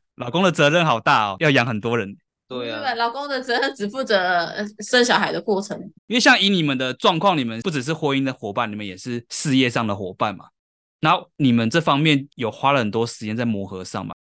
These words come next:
Speaker 1: 这两边的默契所需要的东西都不一样。
Speaker 2: 我们花了很久的时间磨合。很多人都不希望跟另外一半在同一个地方工作，
Speaker 1: 对啊。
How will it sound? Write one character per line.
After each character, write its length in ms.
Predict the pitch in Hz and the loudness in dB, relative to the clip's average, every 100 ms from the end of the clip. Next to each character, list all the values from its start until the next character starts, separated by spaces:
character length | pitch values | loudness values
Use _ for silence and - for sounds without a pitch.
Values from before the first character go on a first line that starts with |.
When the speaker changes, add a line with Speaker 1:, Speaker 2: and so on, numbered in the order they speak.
| - | -2
Speaker 1:
这 120 | 196 | 2
两 200 | 143 101 | 2 -2
边 180 | - 127 | -4 -2
的 80 | 120 | -2
默 200 | 135 127 | -2 -2
契 240 | - 123 - | -4 -8 -10
所 160 | - | -12
需 140 | 101 135 | -4 0
要 60 | |
的 40 | 117 | 2
东 100 | 113 | 0
西 80 | 110 | -2
都 80 | |
不 220 | 107 110 92 | -4 -6 -10
一 60 | |
样。 160 | 87 82 _ _ | -12 -16 _ _
Speaker 2:
我 100 | 98 | -4
们 140 | 104 104 | -2 0
花 160 | 113 | 2
了 120 | 110 | 2
很 160 | 98 95 | 0 -4
久 140 | 98 | -2
的 60 | 87 | -2
时 160 | 82 87 | -4 -6
间 120 | 87 | -4
磨 220 | 80 78 | -4 -6
合。 180 | - - _ _ _ | -8 -12 _ _ _
很 180 | - 123 | -2 2
多 200 | 120 170 | 6 6
人 140 | 123 120 | 6 6
都 260 | 151 147 | 6 6
不 180 | - 165 | 4 2
希 140 | - 156 | 4 4
望 140 | 143 | 4
跟 160 | 139 143 | 4 4
另 80 | |
外 140 | 143 131 | 4 4
一 80 | 113 | 2
半 320 | 131 117 107 | 2 0 -2
在 360 | 104 127 110 101 95 82 | -4 -2 0 -2 -6 -10
同 160 | - 101 | -4 -2
一 40 | |
个 60 | 101 | 0
地 160 | 110 | -2
方 220 | 104 95 92 | -2 -4 -4
工 180 | 90 | -8
作， 300 | 85 90 71 - | -6 -6 -6 -6
Speaker 1:
对 140 | 110 | 0
啊。 60 | 127 | 2